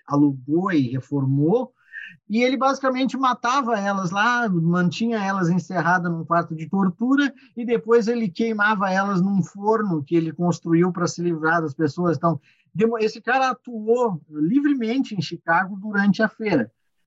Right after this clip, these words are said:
Claro, e aí o, a, a história alterna entre a reconstituição da trajetória desse cara e a reconstituição desse desafio que foi a feira,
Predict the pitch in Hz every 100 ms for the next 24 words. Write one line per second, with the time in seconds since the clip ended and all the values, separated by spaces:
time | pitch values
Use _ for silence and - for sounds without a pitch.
0 | _ 294 226 147 _ 180 180 208 220 285
1 | 226 196 190 185 - 226 247 269 247 -
2 | 214 202 190 170 170 165 156 147 - 143
3 | 165 180 170 - 160 175 156 143 139 143
4 | 139 131 120 160 - 220 - 196 214 240
5 | 220 202 190 208 185 196 185 185 - 190
6 | 208 175 156 175 180 180 170 180 170 -
7 | 180 202 - 180 - 180 196 - 196 220